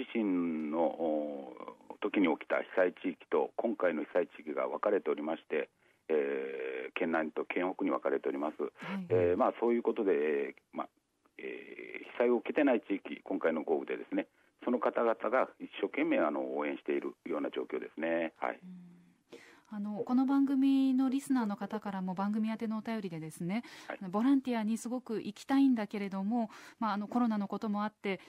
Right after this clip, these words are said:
Speaker 2: 今は行けなくて、まあ、いつでも行けるように準備をしているなんていう声も届いたんですが、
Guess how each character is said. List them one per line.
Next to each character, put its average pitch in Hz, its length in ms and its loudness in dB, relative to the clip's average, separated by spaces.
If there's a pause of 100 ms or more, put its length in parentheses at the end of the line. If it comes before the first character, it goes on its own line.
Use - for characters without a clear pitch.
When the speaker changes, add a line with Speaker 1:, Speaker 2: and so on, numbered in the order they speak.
(140)
Speaker 2:
今 214 240 2
は 190 140 0
行 190 80 -8
け 202 100 -2
な 208 140 -2
く - 80 -20
て、 190 340 -4
ま 214 100 -2
あ、 - 40 -2
い 254 100 -2
つ 262 100 -8
で 254 80 -2
も 240 120 0
行 220 100 -4
け 269 80 0
る 285 80 2
よ 302 120 2
う - 20 8
に 254 100 6
準 262 140 6
備 254 120 2
を 233 60 -2
し - 80 -12
て - 80 -4
い 247 40 0
る 247 100 2
な 226 100 0
ん 208 40 -4
て 220 60 -6
い 214 40 -4
う - 20 -6
声 226 160 -2
も 190 140 -2
届 202 260 -4
い - 20 -8
た 190 140 -6
ん 165 60 -6
で 170 80 -8
す 185 160 -8
が、 180 180 -4